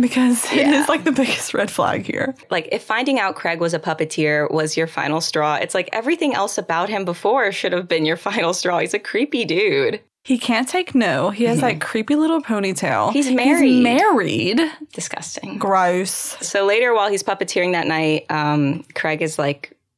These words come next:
Speaker 2: creating a little puppet experience between him and this, like, fake Maxine puppet. And he makes Ma-, Maxine ask him, "Why do you like puppeteering?" And he responds, "Perhaps it's the idea of becoming someone else for a little while."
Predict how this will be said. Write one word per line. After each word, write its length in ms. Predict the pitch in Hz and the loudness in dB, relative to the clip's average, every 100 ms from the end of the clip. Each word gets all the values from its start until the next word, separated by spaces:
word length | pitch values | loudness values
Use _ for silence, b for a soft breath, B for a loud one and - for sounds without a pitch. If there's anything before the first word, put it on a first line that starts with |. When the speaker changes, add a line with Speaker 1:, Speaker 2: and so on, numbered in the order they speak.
| _ _ _ _ - | _ _ _ _ -8
Speaker 2:
creating 600 | - 160 156 151 151 151 | -2 0 0 2 2 2
a 160 | 143 - | 0 -2
little 480 | 147 147 139 127 _ | -2 2 0 -2 _
puppet 260 | - 151 147 | -6 -2 -2
experience 520 | - - 147 147 151 | -2 -2 0 0 -2
between 300 | 156 - 147 | -4 -2 -2
him 260 | 156 147 | -2 -2
and 200 | 147 139 | 0 0
this, 160 | 139 - | -2 -2
like, 160 | 139 - | -6 -6
fake 260 | 156 139 | -8 -4
Maxine 480 | 147 143 - 147 147 | -4 -4 -4 -2 -2
puppet. 380 | 147 - 143 - B B B B B B | -2 -4 -6 -6 B B B B B B
And 480 | 165 156 151 147 147 - _ _ _ - | -2 0 0 0 -2 -6 _ _ _ -10
he 180 | - | -2
makes 320 | 185 190 185 190 | 0 0 -2 -2
Ma-, 240 | 180 180 - | -2 -4 -6
Maxine 540 | 190 165 - - 165 | -4 -4 -4 -2 -2
ask 240 | 156 156 - | 0 -2 -2
him, 280 | 151 147 151 b b b - | 0 0 -2 b b b -4
"Why 200 | 165 165 | -2 0
do 80 | |
you 40 | 165 | 0
like 160 | 151 | -2
puppeteering?" 560 | - 180 160 254 262 196 | -2 -4 -2 -2 0 0
And 60 | 180 | -2
he 200 | - 202 | -2 -2
responds, 640 | 185 - 156 147 196 - B B _ | -2 -2 0 0 0 -2 B B _
"Perhaps 380 | 180 175 156 - | -4 -2 -4 -6
it's 120 | - | -4
the 100 | 156 | -2
idea 340 | 147 147 143 | -2 -2 -2
of 100 | 143 | -2
becoming 380 | 139 143 139 143 | -6 -6 -4 -4
someone 240 | 151 139 135 | -4 -4 -4
else 220 | - - | -4 -6
for 100 | - | -6
a 80 | - | -6
little 240 | - - | -6 -6
while." 460 | - - - - | -6 -8 -10 -14